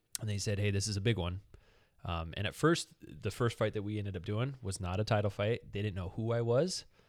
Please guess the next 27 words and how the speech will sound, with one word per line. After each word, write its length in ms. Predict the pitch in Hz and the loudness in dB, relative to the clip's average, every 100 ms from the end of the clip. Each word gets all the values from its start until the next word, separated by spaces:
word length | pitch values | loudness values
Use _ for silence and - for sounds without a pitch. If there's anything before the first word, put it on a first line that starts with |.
| _ _ _ | _ _ _
I 40 | 104 | -4
was 120 | 98 | -2
just 180 | 101 - | -2 -4
this 200 | 98 - | -6 -2
kid 380 | 113 113 131 - - | 2 2 2 -4 -12
that 220 | 104 95 - | -8 -6 -6
ended 200 | 107 101 | -4 0
up, 240 | 104 - - | 0 0 -4
um, 480 | 98 90 85 85 85 - - | -4 -4 -6 -8 -12 -14 -4
one 140 | 104 | -2
of 60 | 98 | -2
the 80 | |
fighters 400 | 90 92 98 95 | -2 -2 0 0
got 160 | 92 85 | -2 -6
hurt 300 | - 110 101 | 0 2 2
or 80 | 92 | 0
injured 260 | 98 101 98 | 0 0 -2
or 60 | |
something 200 | 95 80 | -2 -4
like 100 | 95 | -4
that, 180 | - 95 | -2 -2
and 100 | 76 | -2
so 120 | - | -2
they 100 | 92 | -2
just 200 | 87 95 | -2 -4
needed 240 | 107 95 82 | -4 -4 -2
a, 220 | 80 | -2